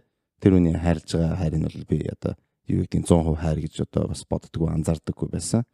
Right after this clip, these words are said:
Тэгээ миний хайрлаж байгаа хайрыг болохоор тэр хүн, тэр хүн бас өөрөө анзаардаггүй. Тэгээд хоорондоо бид хоёр, бид хоёр нэг удаа нэг том хэрэлдсэн чинь яг яриа нь бол зүгээр л чи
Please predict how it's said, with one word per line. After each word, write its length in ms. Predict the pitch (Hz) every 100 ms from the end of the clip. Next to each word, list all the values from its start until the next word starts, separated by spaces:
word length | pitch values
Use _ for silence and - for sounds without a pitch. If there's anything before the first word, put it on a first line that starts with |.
| _ _
Тэгээ 160 | - 85
миний 160 | 95 82
хайрлаж 240 | 80 - -
байгаа 240 | 80 - 85
хайрыг 180 | 80 78
болохоор 240 | - 82 -
тэр 100 | 82
хүн, 80 | 78 -
тэр 140 | - 78
хүн 80 |
бас 160 | 76 -
өөрөө 180 | 78 80
анзаардаггүй. 400 | 82 - - 120 131 _ _ _
Тэгээд 220 | - 85 - 95
хоорондоо 320 | 85 80 80
бид 160 | -
хоёр, 160 | 82 78 80 78
бид 220 | - - -
хоёр 120 | 78
нэг 80 | 78
удаа 240 | 78 78 76
нэг 180 | 71 -
том 160 | 85 78
хэрэлдсэн 420 | - - - 104
чинь 220 | - 156 - _ _ _ _ _
яг 120 | 90 - _ _ _ -
яриа 200 | 92 90
нь 80 | 85
бол 80 | -
зүгээр 380 | 78 80 80
л 40 |
чи 120 | -